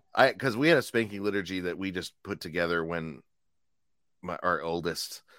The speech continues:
when we first were like, "Okay, we're gonna have to start spanking this one." Um,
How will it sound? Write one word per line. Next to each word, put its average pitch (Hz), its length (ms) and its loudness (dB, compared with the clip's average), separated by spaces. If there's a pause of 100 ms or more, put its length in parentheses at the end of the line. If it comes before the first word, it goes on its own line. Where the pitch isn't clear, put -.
(220)
when 85 180 -4
we 87 80 -4
first 87 460 0
were 85 80 -2
like, 80 260 -2
"Okay, 127 240 2
we're 110 140 2
gonna 110 100 2
have 92 120 0
to 95 60 -12
start 113 260 -6
spanking 123 360 -2
this 80 160 -4
one." 87 200 -4 (500)
Um, 82 320 4